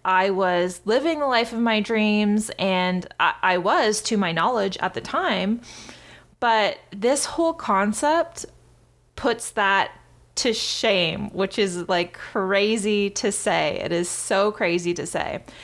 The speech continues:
And I want every single person who is listening to this podcast at this point to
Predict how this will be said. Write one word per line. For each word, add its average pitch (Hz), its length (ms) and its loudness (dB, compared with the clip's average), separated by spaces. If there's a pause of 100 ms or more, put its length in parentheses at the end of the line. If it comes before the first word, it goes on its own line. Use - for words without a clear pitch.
(500)
And 202 520 2 (120)
I 214 600 2
want 185 600 2 (160)
every 208 800 2
single 196 480 0
person 170 680 -4 (260)
who 202 100 2
is 185 160 0
listening 233 840 0
to - 140 -4
this - 180 0
podcast 190 920 -2 (100)
at 175 220 -2
this 190 200 0
point 226 680 -2 (920)
to 226 720 0